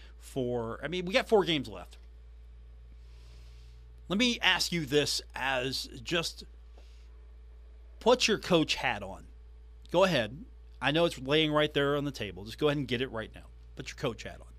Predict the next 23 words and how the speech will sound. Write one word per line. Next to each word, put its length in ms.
Or 300
pro-, 320
more 180
proper, 460
put 220
your 80
coach's 540
headset 640
on. 160
Okay, 200
we 160
all 140
have 160
our 60
coach's 340
headset 380
on. 180
You 140
have 100
four 280
games 400
to 120
go. 320